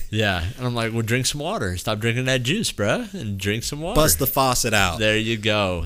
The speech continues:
Speaker 1: There you go. So, um, so yeah, but it's, you, you have to enjoy, uh, the heat because it can be there,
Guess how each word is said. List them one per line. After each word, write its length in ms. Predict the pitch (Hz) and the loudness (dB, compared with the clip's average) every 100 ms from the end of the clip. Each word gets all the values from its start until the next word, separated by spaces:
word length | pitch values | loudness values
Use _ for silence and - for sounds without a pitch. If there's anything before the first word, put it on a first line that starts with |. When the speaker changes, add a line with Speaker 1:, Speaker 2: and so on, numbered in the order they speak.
| - | -4
Speaker 1:
There 160 | 98 98 | -2 -2
you 180 | 95 | -2
go. 340 | 95 92 85 80 | -2 -2 -2 -4
So, 400 | - 87 82 82 - - - - | -4 -4 -4 -6 -12 -18 -16 -6
um, 460 | 95 87 80 78 78 - - - - - - - | -4 -2 -4 -8 -12 -16 -20 -20 -20 -16 -16 -6
so 140 | - | 0
yeah, 140 | 98 92 | 0 0
but 160 | 147 - | -6 -6
it's, 340 | 151 127 - - - - | -4 0 0 -2 -6 -6
you, 120 | 131 131 | -2 0
you 220 | 123 127 | 2 2
have 140 | 143 | 0
to 80 | 139 | -2
enjoy, 400 | 117 113 110 104 - 107 - - | -4 -2 -2 -2 -6 -12 -10 -6
uh, 300 | 95 90 78 | -4 -4 -6
the 160 | 101 | -6
heat 420 | 90 110 107 - | -4 -2 -2 -4
because 320 | 92 90 98 98 | -8 -4 -4 -4
it 100 | 104 | -2
can 260 | 107 95 | -2 -2
be 160 | 98 92 | -2 -2
there, 340 | 95 92 87 | -2 -2 -4